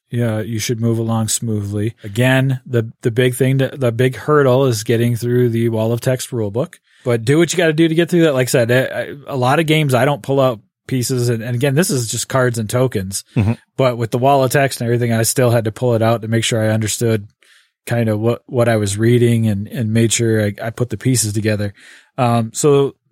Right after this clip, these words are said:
Speaker 1: that's gonna be your biggest hurdle is the rule book. Once you get past that though, and you actually get into gameplay, is it's a solid game. It runs smoothly. It runs quickly. Said thirty minutes or so. And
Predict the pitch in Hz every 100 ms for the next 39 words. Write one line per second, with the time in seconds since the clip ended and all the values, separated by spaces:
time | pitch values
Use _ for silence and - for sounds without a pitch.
0 | - 131 156 - 208 196 180 143 143 135
1 | 123 107 95 - - _ 143 113 104 104
2 | - _ 113 110 101 90 - - - 127
3 | 180 - 180 180 170 165 - 147 139 123
4 | 123 117 117 - 110 107 107 98 113 113
5 | 107 110 98 98 95 - - 117 110 -
6 | 104 120 156 135 123 123 135 135 113 113
7 | 120 131 147 123 120 123 120 117 113 120
8 | - 156 147 139 147 - - _ - 120
9 | 104 _ - 120 131 127 123 123 123 -
10 | 131 127 - - - 143 127 131 127